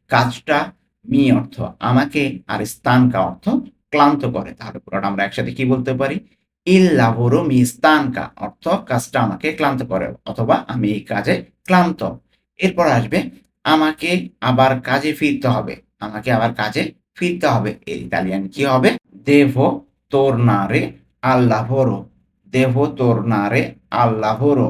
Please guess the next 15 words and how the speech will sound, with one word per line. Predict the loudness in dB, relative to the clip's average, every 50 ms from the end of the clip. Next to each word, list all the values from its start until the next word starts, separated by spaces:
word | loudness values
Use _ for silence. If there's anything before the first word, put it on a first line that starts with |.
| -4 -8
অর্থ | -10 -10 -8 -6 -6
আমাকে | -6 -4 -6 -6 -8 -6 -4 -4
আবার | -2 0 0 0 0 -2 -4 -10 _ _ _ _
কাজে | 0 0 2 0 -2
ফিরতে | -2 -2 -4 -4 0 0
হবে, | 0 0 -2 -4 -8
অথবা | -8 -8 -4 -2 0 0
আমাকে | 0 0 -2 -4 -6 -4
কাজে | -2 -2 0 0 -2 -4
ফিরতে | -2 -2 -4 -2 -4 -8
হবে। | -10 -10 -14 -20 -20 _ _ _ _ _ _ _ -6
তো | -6 -4 -4 -6 -12 _ _ -10
এখানে | -6 -2 -2 0 0 -2 -4 -8 -12 -10 _
দেবো | -2 0 2 2 4 4 4 4
অর্থ | 4 2 0 -4 -6